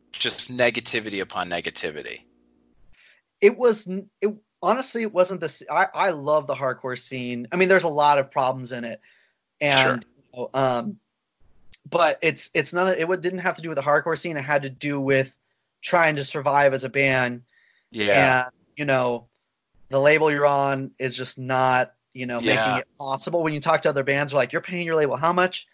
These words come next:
Speaker 2: You've never seen any money out of this." I mean,
Speaker 1: Yeah.
Speaker 2: we weren't exactly the hottest selling band either, so it wouldn't have been much, but, you
Speaker 1: But
Speaker 2: know.
Speaker 1: still, right?
Speaker 2: Yeah, it just,
Speaker 1: Yeah.
Speaker 2: you couldn't, you couldn't survive. And then, like,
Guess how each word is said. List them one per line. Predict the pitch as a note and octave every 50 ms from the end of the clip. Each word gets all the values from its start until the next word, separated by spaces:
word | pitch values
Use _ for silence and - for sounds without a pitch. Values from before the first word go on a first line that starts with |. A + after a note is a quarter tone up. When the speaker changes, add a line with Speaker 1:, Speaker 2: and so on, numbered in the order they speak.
| _ _
Speaker 2:
You've | C#3+ E3
never | F3 E3+ D#3 D3+
seen | - - D3+ C#3+
any | - D3+ D#3+ E3
money | D#3+ D#3+ D#3 D#3 D#3
out | C#3+ C3 B2
of | B2 C3+
this." | F3 F#3+ F#3 - - - _ _ _ - - - - -
I | A#3+
mean, | C4 C#4
Speaker 1:
Yeah. | B3+ - F3 E3+ E3+ - _ _ _ _ -
Speaker 2:
we | D#4
weren't | C#4+ C4+ A#3+ G#3+ G3+
exactly | E3 D3+ E3+ E3+ D#3+ E3+
the | E3 D#3
hottest | C3 D3+ D#3 C#3+ C3+ -
selling | - D#3 C#3+ C3+
band | C3+ C#3+ C#3 B2+
either, | C3 C#3+ C3+ B2 A#2
so | - - C3+
it | A#2+ C3 C3 C3+
wouldn't | D3+ D3+ C3+ B2+
have | A2+ A#2+
been | A2
much, | A#2 C#3+ C#3 A2+ - - _
but, | - - - _ _ - - _ _ _ _ _ _ _
you | - D3
Speaker 1:
But | E3 D3
Speaker 2:
know. | C3+ C3+ C3 -
Speaker 1:
still, | C#3+ C#3+ A2+ - - _ _ _ _ _
right? | F2+ E2+ F2+ G#2 - - - - _ _ _ _ _
Speaker 2:
Yeah, | - G3 A3 G#3+ F#3+ E3+
it | E3 D3+
just, | - F#3 - -
Speaker 1:
Yeah. | F#3+
Speaker 2:
you | D#3+ E3
couldn't, | - - G3 G3+ F#3+ F#3+ _
you | C#3+ B2+
couldn't | - F3+ F3 E3
survive. | D3+ - C#3+ B2+ C#3+ D3+ D#3 D3+ D3+ D3+ D#3 D#3 D3 C#3 _
And | D#3 D3 C#3+
then, | D3 D3+ D3+
like, | D3 C#3+ C#3+ C#3 C#3